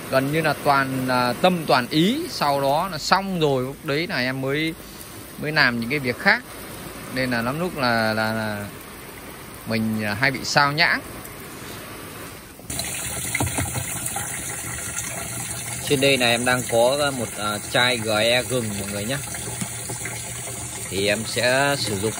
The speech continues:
năm C C G E gừng cho một lít nước. Và cái lắp này của em là năm mươi C C này.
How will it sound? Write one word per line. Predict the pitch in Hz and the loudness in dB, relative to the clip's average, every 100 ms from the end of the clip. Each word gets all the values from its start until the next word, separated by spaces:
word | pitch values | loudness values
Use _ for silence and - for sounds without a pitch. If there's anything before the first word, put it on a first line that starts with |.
| - 101 98 98 95 | -4 -4 -4 -4 0
năm | 123 147 151 | 4 4 2
C | - | 4
C | 156 143 - 151 139 110 | 4 6 6 6 6 4
G | |
E | 110 117 127 | 4 6 4
gừng | 107 104 92 - - - - - - - - - | 2 -2 -2 -4 -6 -6 -8 -8 -6 -6 -6 -4
cho | - 147 | 4 4
một | 127 107 107 | 4 0 0
lít | 160 | 2
nước. | 190 214 - - - - - - - | 4 2 0 -6 -6 -6 -6 -6 -6
Và | - | -2
cái | 120 | 2
lắp | 156 - | 2 2
này | 101 92 | -2 -2
của | |
em | 92 107 | -2 -2
là | 104 92 95 | -2 -4 0
năm | 113 131 | 0 2
mươi | 127 123 | 0 0
C | - 117 | -2 0
C | 127 | 2
này. | 117 | 2